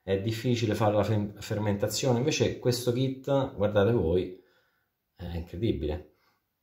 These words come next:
Allora, l'odore è buono,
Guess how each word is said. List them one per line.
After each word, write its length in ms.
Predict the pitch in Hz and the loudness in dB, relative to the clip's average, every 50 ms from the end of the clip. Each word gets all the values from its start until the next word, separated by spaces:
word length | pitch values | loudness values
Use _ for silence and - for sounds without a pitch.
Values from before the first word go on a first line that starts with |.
| _ _ _ _ _ _ _ _ _ _ _ _ _ _ _ _ _ _ _ _ _ _ _ _ _ _ _ _ _ - | _ _ _ _ _ _ _ _ _ _ _ _ _ _ _ _ _ _ _ _ _ _ _ _ _ _ _ _ _ -6
Allora, 240 | - - 76 73 73 | -4 -4 -2 -2 -2
l'odore 380 | - - 120 165 214 220 - | 0 4 4 4 6 4 2
è 100 | - 90 | 2 0
buono, 580 | 87 90 92 90 82 73 73 73 73 71 - | -2 0 2 2 2 2 0 -2 -4 -8 -10